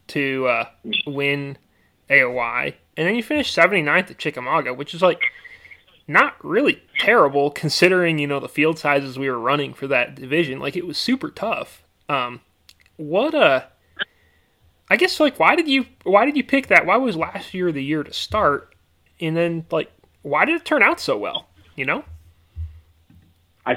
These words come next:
Speaker 2: felt like I was ready. I, I, I've been cashing, you know, I, I talked to my buddy who,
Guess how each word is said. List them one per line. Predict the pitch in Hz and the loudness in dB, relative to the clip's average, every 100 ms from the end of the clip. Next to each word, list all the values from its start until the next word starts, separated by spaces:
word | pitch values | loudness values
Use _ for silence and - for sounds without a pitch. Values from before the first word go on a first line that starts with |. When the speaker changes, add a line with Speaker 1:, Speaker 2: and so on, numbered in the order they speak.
| - | 0
Speaker 2:
felt | 131 131 | 0 2
like | 165 165 | 2 2
I | 131 | 0
was | 98 90 | 0 -6
ready. | 98 104 104 | -6 -4 -4
I, | 95 95 - | -6 -12 -8
I, | 117 107 - _ _ - - - | -4 -6 -8 _ _ -20 -20 -6
I've | - | 0
been | 123 | 0
cashing, | - 131 123 123 113 104 _ _ | 0 -2 -2 -8 -10 -12 _ _
you | 110 | -16
know, | 98 98 | -14 -14
I, | 101 101 117 | -16 -14 -14
I | 113 | -4
talked | 143 135 127 | -2 -2 -4
to | |
my | 110 | -10
buddy | 104 101 104 101 | -8 -10 -10 -10
who, | 101 98 | -12 -12